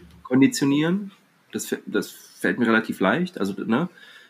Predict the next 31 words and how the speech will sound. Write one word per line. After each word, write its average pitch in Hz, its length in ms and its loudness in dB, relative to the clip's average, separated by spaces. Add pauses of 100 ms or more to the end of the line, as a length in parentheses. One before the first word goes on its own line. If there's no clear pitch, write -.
(140)
äh, 110 140 0
und 120 180 2
muss 135 200 4
jetzt 135 160 -2
nicht 147 180 0
so 135 160 0
hoch 120 440 -2
individuell, 135 560 0
weil 123 100 2
mir 120 100 4
das 120 120 0
schon 120 160 -4
wieder 120 180 2
zu - 160 -6
viel 123 180 -2
kognitiver 127 520 -4
Aufwand 117 380 -2
ist, 120 160 -2
ob - 140 -4
ich 110 200 -2
jetzt, - 360 -4 (760)
äh, 117 200 2 (320)
äh, 113 280 2
also 117 200 2
da, 120 260 0
A, 123 260 2 (380)
wenn 120 200 -2
ich 120 100 -2
jetzt - 160 -6
Molle 123 240 2
mache, 127 540 -2